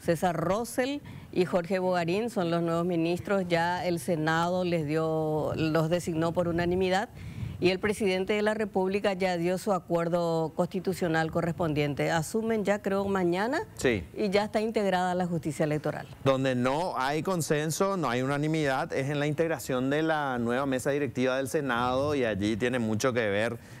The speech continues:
Speaker 2: lo que pasa con las internas coloradas
Speaker 1: Esta
Speaker 2: también.
Speaker 1: madrugada será larga.
Speaker 2: Exactamente.
Speaker 1: <laughs>
Speaker 2: Bueno, vamos a presentar a nuestros invitados. Están hoy con nosotros cuatro representantes de, de dos de los movimientos principales del Partido Colorado. Lo presento primero al doctor Wildo Almirón.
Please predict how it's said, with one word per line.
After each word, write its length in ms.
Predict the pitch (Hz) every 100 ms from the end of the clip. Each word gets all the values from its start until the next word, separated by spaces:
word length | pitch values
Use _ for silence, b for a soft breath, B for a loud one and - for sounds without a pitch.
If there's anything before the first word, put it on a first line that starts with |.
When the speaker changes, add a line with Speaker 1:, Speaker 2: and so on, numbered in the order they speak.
| B
Speaker 2:
lo 100 | 107
que 100 | 107
pasa 300 | 110 104 107
con 160 | 107 120
las 120 | 120
internas 360 | 120 104 98 107
coloradas 460 | 123 117 98 98
Speaker 1:
Esta 140 | 101 202
Speaker 2:
también. 180 | 196 208
Speaker 1:
madrugada 580 | 214 208 180 180 190
será 260 | 190 180 165
larga. 520 | 160 156 151 135 131
Speaker 2:
Exactamente. 1500 | 117 117 117 - - 110 113 113 110 104 120 98 92 101 123
Speaker 1:
<laughs> 20 | 120
Speaker 2:
Bueno, 300 | 147 143 135
vamos 260 | 147 165
a 40 | 156
presentar 420 | 151 147 131 135
a 60 |
nuestros 760 | 139 139 147 139 127 117 110 107 B B -
invitados. 880 | 139 135 127 - 139 147 151 151 139
Están 400 | 113 - 127 135
hoy 220 | 131 131
con 240 | 139 135 131
nosotros 500 | 113 - 123 143 135 -
cuatro 420 | 160 202 196 156
representantes 960 | 123 117 117 117 101 110 113 127 123 B B B
de, 300 | 107 120 120 -
de 180 | 117
dos 260 | 104 131 139
de 60 | 160
los 120 | 160
movimientos 420 | 165 135 135 151
principales 560 | 170 156 135 143 160 127
del 140 | 127
Partido 400 | 123 107 117 117
Colorado. 400 | 123 107 95 98
Lo 140 | 101
presento 340 | 104 104 123 139
primero 380 | 139 120 139 151
al 120 | 127
doctor 280 | 107 131 135
Wildo 280 | 127 135
Almirón. 460 | 143 147 120 131 156